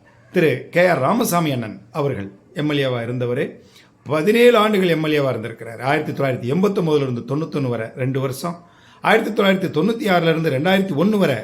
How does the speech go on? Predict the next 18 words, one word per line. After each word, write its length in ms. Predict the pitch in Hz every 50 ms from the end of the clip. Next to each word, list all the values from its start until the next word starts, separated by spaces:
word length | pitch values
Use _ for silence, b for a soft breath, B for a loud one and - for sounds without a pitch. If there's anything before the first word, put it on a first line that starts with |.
| -
அஞ்சு 240 | - 127 123 123 135
வருஷம், 480 | 139 143 135 135 - 185 190 190 190 B B B B B B B -
ரெண்டாயிரத்தி 480 | 160 180 214 226 226 226 220 220 - 262 156
ஆறுல 180 | 147 180 196 196
இருந்து 320 | 185 185 180 175 147 165
ரெண்டாயிரத்தி 420 | 139 135 156 175 175 175 165 131 -
பதினாறு 400 | 139 151 180 208 214 202 190 165
வரை 220 | 147 143 135 127
பத்து 320 | - - 160 160 - - 160
ஆண்டுகள், 420 | 151 143 131 123 104 107 101 - -
மொத்தம் 420 | 139 156 151 - 180 156 110 101
பதினேழு 460 | - 156 175 208 233 233 220 202 175 151
ஆண்டுகள் 460 | 147 156 156 131 123 120 117 117 - -
இவர் 200 | 147 123 117 117
எம் 160 | 117 123 131
எல் 20 |
ஏவா 200 | 127 123 117 110
இருந்திருக்கிறார். 560 | 104 101 101 101 101 98 - 107 104 101 -